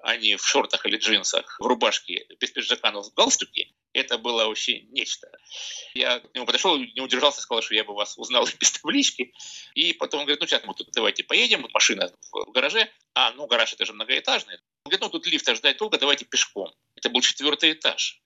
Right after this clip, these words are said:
Понимаете, что такое этажи в гараже? Это огромные пролеты. И вот этот, э, человек, которому было в то время восемьдесят шестой год, ему шел, он так легко взбежал на четвертый этаж, и за ним я приплелся как-то. Ну и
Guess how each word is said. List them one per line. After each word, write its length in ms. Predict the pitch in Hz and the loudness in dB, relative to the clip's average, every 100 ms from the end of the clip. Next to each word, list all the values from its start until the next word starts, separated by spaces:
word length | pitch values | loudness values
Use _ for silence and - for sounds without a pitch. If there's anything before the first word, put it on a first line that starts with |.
| _ _ - | _ _ -2
Понимаете, 240 | - 170 | 2 2
что 100 | 147 | 0
такое 260 | - - 110 | -4 -2 0
этажи 280 | 120 113 117 | 0 0 0
в 40 | |
гараже? 400 | - - - 95 - | 2 2 2 -4 -12
Это 280 | - 95 | -4 -4
огромные 580 | 82 - - 131 117 101 | -4 -6 -4 -2 -2 -2
пролеты. 440 | - 156 254 - 139 | 0 0 0 0 -2
И 40 | |
вот 160 | 151 147 | 0 -2
этот, 220 | 143 - - - - - | -4 -6 -16 -20 -8 -2
э, 160 | 127 | 0
человек, 280 | - 170 170 | 2 2 0
которому 460 | 131 - 123 117 107 | -2 -2 0 -2 2
было 320 | 127 120 107 | 4 6 4
в 180 | - - - | 2 -12 -6
то 180 | 127 110 | -4 -2
время 540 | 110 120 113 107 107 | 2 2 2 2 0
восемьдесят 1700 | 95 90 117 117 - - - - 107 101 _ 107 101 - 107 98 - - _ - | 0 -4 -2 0 -2 -2 -4 -4 -8 -14 _ -2 -2 0 0 0 -2 -20 _ -2
шестой 360 | - 135 - 117 | 0 2 0 0
год, 200 | 220 147 | 0 -2
ему 140 | 113 | -6
шел, 240 | - - - - - - | -6 -8 -16 -18 -18 -10
он 160 | - 214 | -4 -2
так 200 | 175 156 | -2 -2
легко 320 | 151 - 185 | -4 -2 -6
взбежал 460 | - - 110 127 113 | -4 -4 2 2 2
на 180 | 98 - - | -4 -6 -10
четвертый 460 | - - 117 - 120 | -8 -6 -8 -4 -2
этаж, 340 | - 214 - - _ - | 0 0 0 -8 _ -8
и 120 | 123 | -4
за 140 | 120 | 0
ним 120 | 127 123 | 0 2
я 120 | 113 | 2
приплелся 560 | - 120 123 117 - | 0 -2 0 0 -2
как-то. 360 | 107 101 - 104 | 0 0 -2 -12
Ну 200 | 117 185 | -8 -2
и 280 | 131 156 | 0 0